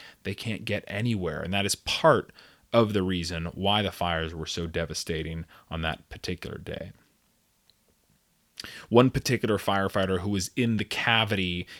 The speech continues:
in that little space that the professionals were working at, trying to get down to the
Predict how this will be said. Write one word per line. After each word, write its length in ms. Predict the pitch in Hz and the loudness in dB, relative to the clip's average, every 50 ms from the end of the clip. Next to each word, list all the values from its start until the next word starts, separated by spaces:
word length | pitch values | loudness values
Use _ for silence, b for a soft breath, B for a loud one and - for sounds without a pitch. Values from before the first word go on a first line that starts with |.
| B B | B B
in 200 | 123 110 107 101 | 0 2 2 4
that 260 | 98 95 92 - - b b b b b b b b - | 2 2 0 0 -6 b b b b b b b b 0
little 200 | 117 117 107 95 | 0 0 2 0
space 720 | - - - - - - 131 120 107 98 - - - - | 0 0 0 0 4 4 6 6 6 4 4 2 2 2
that 320 | - 107 95 95 85 - - | 2 0 0 0 0 -4 -8
the 120 | - 98 - | -12 -10 -4
professionals 560 | - 120 - 120 120 113 - 113 104 95 107 | -4 -2 2 2 2 2 2 0 0 -2 0
were 60 | 101 | 2
working 380 | 104 110 110 110 - 101 95 92 | 2 2 2 2 0 -2 -2 -2
at, 200 | 87 90 - - | -2 -2 -4 -4
trying 260 | - - 110 104 101 | -2 -2 0 0 -2
to 60 | 92 | -2
get 240 | 87 85 104 - - | 0 0 0 0 0
down 240 | 110 110 107 107 107 | 0 0 0 0 -2
to 120 | - - 98 | -4 -6 -4
the 200 | 90 92 90 | -2 -2 -2